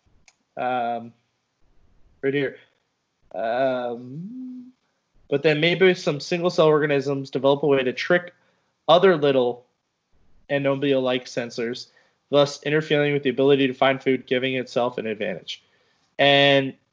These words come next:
he's just talking about cells and how the bigger cells beat out smaller cells and become,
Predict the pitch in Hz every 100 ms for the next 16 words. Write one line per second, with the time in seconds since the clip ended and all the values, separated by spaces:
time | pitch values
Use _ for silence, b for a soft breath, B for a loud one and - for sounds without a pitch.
0 | _ _ _ 156 147 170 175 165 143 123
1 | - 151 135 131 127 123 - - _ _
2 | _ - 135 123 120 117 131 127 117 139
3 | 135 123 - 123 117 B B B _ _
4 | _ - 139 131 120 147 135 127 - 131
5 | 123 127 123 123 120 113